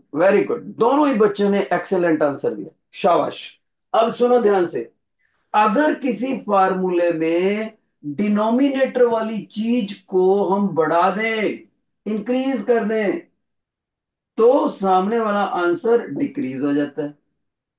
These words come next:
ए का क्या मतलब होता है? Area of cross section। इसका मतलब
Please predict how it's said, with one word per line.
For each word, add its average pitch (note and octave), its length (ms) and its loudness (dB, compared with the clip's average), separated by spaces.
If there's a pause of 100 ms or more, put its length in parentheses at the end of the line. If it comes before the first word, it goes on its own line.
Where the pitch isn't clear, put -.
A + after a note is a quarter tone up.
(1040)
ए B3 200 2
का C#4 160 2
क्या B3+ 220 2
मतलब B3+ 300 2
होता B3 240 2
है? C#4+ 240 -2 (380)
Area A3+ 520 4
of F#3+ 220 2 (100)
cross D3+ 300 -2
section। C#3+ 800 -8 (2250)
इसका C4 300 2
मतलब A3+ 540 2